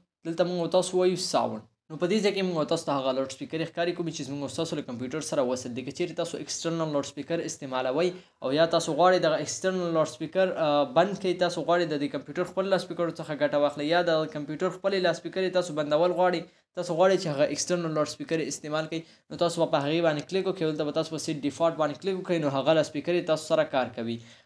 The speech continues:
او که چیرې تاسو غواړئ چې دغه لاوډ سپیکر یې ډیسیبل کړئ، نو تاسو رایټ کلیک دې باندې وکړئ، دلته ډیسیبل باندې کلیک وکړئ، دغه لاوډ سپیکر هم زه ډیسیبل کوم. نو تاسو ګورئ چې دلته دې باندې چلیپا له امر راغلی. که چیرې یو کس رایټ کلیک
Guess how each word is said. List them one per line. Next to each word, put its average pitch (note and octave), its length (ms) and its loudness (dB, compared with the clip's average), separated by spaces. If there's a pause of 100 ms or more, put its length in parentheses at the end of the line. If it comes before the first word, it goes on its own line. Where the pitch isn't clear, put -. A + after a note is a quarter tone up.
(120)
او C#3 60 -4
که D#3+ 180 -2
چیرې G#3 280 0
تاسو F3+ 240 4
غواړئ F3 340 8
چې E3 140 -2
دغه D#3+ 220 6
لاوډ C#3 200 2
سپیکر F3 300 -4
یې E3 80 2 (100)
ډیسیبل F3+ 420 4
کړئ، F3 140 0 (260)
نو - 140 -14
تاسو D#3 220 -2
رایټ E3+ 200 6
کلیک E3 160 -2
دې E3 140 2
باندې D#3+ 160 2
وکړئ، E3 180 -2
دلته D3 180 -4 (100)
ډیسیبل C#3+ 360 0
باندې C3 220 0
کلیک D#3+ 160 -4
وکړئ، D3+ 260 -6
دغه C#3 180 4
لاوډ C3+ 160 2
سپیکر D3+ 240 -6
هم E3+ 140 -4
زه D3+ 140 0
ډیسیبل C#3+ 360 -2
کوم. D3 160 -4 (380)
نو D#3 100 -6
تاسو E3+ 240 0
ګورئ F3+ 220 4
چې F3 100 -2
دلته E3 200 -4
دې D#3+ 120 2
باندې D3+ 220 -2
چلیپا C3+ 320 -2
له B2 160 0
امر B2+ 160 -2
راغلی. B2 240 -2
که D3 100 -2
چیرې F#3 200 2
یو F3+ 120 2
کس F#3 220 0
رایټ F#3+ 180 4
کلیک F#3 160 0